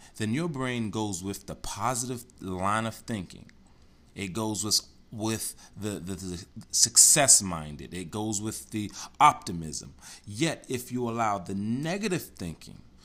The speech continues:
to rule and to dominate, it will live in fear. It will live in all of the negatives. It will see all of the negative, um, perspectives and, and be depressed and, and have anxiety. It will see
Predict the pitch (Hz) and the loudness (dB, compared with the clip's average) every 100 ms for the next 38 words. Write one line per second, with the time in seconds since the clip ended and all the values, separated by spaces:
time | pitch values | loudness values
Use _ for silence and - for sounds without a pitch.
0 | - - 127 107 135 113 82 - 104 107 | -6 -2 -2 0 0 0 -2 -8 -6 -4
1 | 110 87 117 117 117 90 78 58 - - | -4 -4 -2 0 0 -2 -6 -10 -16 -20
2 | - - - - - - - - - 139 | -20 -20 -20 -20 -20 -20 -20 -20 -4 -4
3 | 131 131 135 135 170 170 127 95 - 104 | -2 -4 0 2 4 4 2 -4 -8 -10
4 | 80 69 123 123 143 147 147 151 170 175 | -10 -8 -8 -8 -6 -4 -2 0 2 2
5 | 147 135 - 110 113 113 98 101 104 87 | 2 -2 -4 -4 -4 -4 -4 -4 -4 -4
6 | 85 82 - 127 123 156 147 147 - - | -6 -6 -6 -6 -6 -4 0 6 8 8
7 | 190 147 - 123 131 123 113 104 113 113 | 4 -4 -4 -4 -2 -2 -4 -4 -2 -2
8 | 117 113 104 98 - - - - - - | -2 -4 -6 -8 -10 -18 -20 -20 -20 -10
9 | 107 95 92 85 - 110 - - 104 - | -8 -6 -8 -10 -6 2 2 2 -6 -6
10 | 104 92 82 92 95 92 92 85 104 92 | -6 -4 -4 -6 -6 -6 -6 -6 -6 -6
11 | 92 - 117 95 - 101 90 85 92 98 | -8 -6 -4 0 -2 -2 -8 -8 -10 -8
12 | 107 98 98 90 101 95 95 - 135 160 | -10 -8 -8 -6 -4 -6 -8 -14 -12 -8
13 | 139 - - 165 | -2 2 2 2